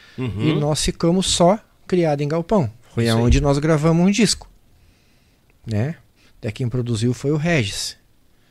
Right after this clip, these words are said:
Speaker 2: O Regis
Speaker 1: Ah, o
Speaker 2: foi
Speaker 1: primeiro
Speaker 2: Re-,
Speaker 1: do Criado
Speaker 2: o
Speaker 1: em
Speaker 2: nosso
Speaker 1: Galpão, o Regis
Speaker 2: primeiro
Speaker 1: produziu.
Speaker 2: disco foi o Regis que produziu. Ele botou umas gaitas ali. Nós gravamos no estúdio do Tcheguri.
Speaker 1: S L quatro,
Speaker 2: São Leopoldo.
Speaker 1: São Leopoldo.
Speaker 2: Isso.
Speaker 1: Show.
Speaker 2: Gravamos o primeiro disco lá.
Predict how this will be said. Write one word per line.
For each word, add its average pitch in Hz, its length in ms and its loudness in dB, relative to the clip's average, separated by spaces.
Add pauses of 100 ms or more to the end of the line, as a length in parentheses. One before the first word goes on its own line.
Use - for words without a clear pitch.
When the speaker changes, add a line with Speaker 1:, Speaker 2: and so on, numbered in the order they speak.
(840)
Speaker 2:
O 123 100 -10
Regis 107 320 -4
Speaker 1:
Ah, - 40 -14
o - 20 -14
Speaker 2:
foi 143 140 -6
Speaker 1:
primeiro 135 260 0
Speaker 2:
Re-, - 60 -6
Speaker 1:
do 180 100 -8
Criado 160 320 -6
Speaker 2:
o 143 40 -4
Speaker 1:
em 143 60 -4
Speaker 2:
nosso 143 380 -2
Speaker 1:
Galpão, 185 80 -8
o - 20 2 (120)
Regis 147 80 0
Speaker 2:
primeiro 156 300 4
Speaker 1:
produziu. 143 260 -2
Speaker 2:
disco 170 240 -6
foi 170 260 -4
o 180 60 0
Regis 151 340 -4
que - 60 -18
produziu. 165 480 -12
Ele 123 100 -4
botou 117 260 -8
umas 120 220 -6
gaitas 120 420 2
ali. 131 440 0 (1080)
Nós 123 180 -2
gravamos 123 500 2
no 131 100 0
estúdio 139 460 -4
do 131 120 -2
Tcheguri. 127 720 -2 (680)
Speaker 1:
S 120 300 -6
L 127 200 0
quatro, - 0 -
Speaker 2:
São 143 140 -4
Leopoldo. 107 180 -8
Speaker 1:
São 113 120 -12
Leopoldo. 131 420 -10 (100)
Speaker 2:
Isso. 113 420 -16 (300)
Speaker 1:
Show. 92 240 -16 (320)
Speaker 2:
Gravamos 113 460 -4
o 120 60 -4
primeiro 120 440 0
disco 107 380 -10
lá. 117 200 -6